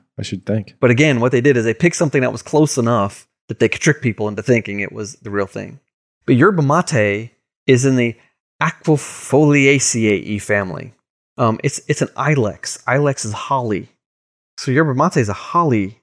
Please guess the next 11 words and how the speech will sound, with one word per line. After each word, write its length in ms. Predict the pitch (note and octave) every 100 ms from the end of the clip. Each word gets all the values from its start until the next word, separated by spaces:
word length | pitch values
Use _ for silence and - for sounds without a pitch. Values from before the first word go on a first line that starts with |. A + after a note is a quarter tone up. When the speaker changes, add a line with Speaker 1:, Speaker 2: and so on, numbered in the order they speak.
| _
Speaker 2:
bush 300 | G#2 G2 -
of 100 | G#2
some 180 | - G2+
sort. 360 | F#2 G2 F2+ - _ _ _ _
Strange. 540 | - - A#2+ C3 A2 -
And 140 | B2
there's 160 | - A#3
Speaker 1:
Yeah. 60 |
Speaker 2:
another 200 | D3 C3+
one 140 | A#2+ A2
called 260 | G#2+ G2+